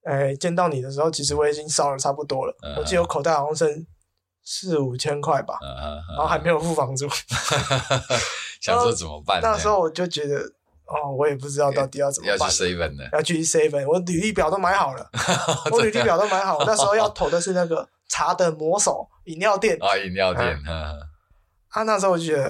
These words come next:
Speaker 1: 哦，如果真的不行，就还是要想办法嘛。
Speaker 2: 那，哈，哈，哈，哈。
Speaker 1: 然后你收了那一批之后，我就觉得，
Speaker 2: <sighs> 有钱付房租了。
Speaker 1: 活下来了，活下来了，活下来了。我记得，我，我好像记得，反正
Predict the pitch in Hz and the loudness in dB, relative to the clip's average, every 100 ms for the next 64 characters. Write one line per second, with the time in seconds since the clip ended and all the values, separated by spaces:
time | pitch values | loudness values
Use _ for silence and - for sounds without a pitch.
0 | - - 165 - 160 160 143 147 131 131 | -4 -8 -8 -8 -4 -2 0 0 -2 -2
1 | 139 117 160 180 - 139 127 123 135 135 | -4 -4 -8 -12 -4 -2 -2 0 0 -2
2 | - - 143 - - 80 80 - 69 65 | -4 -4 -4 -6 -12 -4 -4 -4 -6 -8
3 | 69 67 65 62 67 67 - - 185 165 | -8 -10 -12 -16 -16 -20 -12 -4 -2 0
4 | - - 180 185 160 - _ _ - 170 | 0 4 4 4 2 -4 _ _ -10 -2
5 | 165 170 170 160 147 147 143 143 - - | 0 -2 -4 -4 0 0 0 -6 -8 -12
6 | - - - - - - - - _ _ | -16 -16 -16 -16 -18 -20 -20 -20 _ _
7 | _ _ - - - - - - - - | _ _ -4 0 2 2 2 2 0 -2
8 | - - 110 104 110 113 117 127 95 95 | -6 -4 -2 0 0 0 -2 -4 0 -2
9 | 104 104 92 92 80 - 147 165 127 117 | -2 -4 -2 0 0 0 2 2 2 -2
10 | 127 127 131 147 - - 165 156 - - | -6 -6 -2 -2 -2 -6 -6 -6 -6 -8
11 | - _ _ _ 156 156 262 185 180 185 | -12 _ _ _ -4 2 4 4 0 0
12 | 196 220 285 - 262 202 147 143 143 147 | 4 2 2 -4 -6 0 0 0 -4 -4
13 | 196 | -4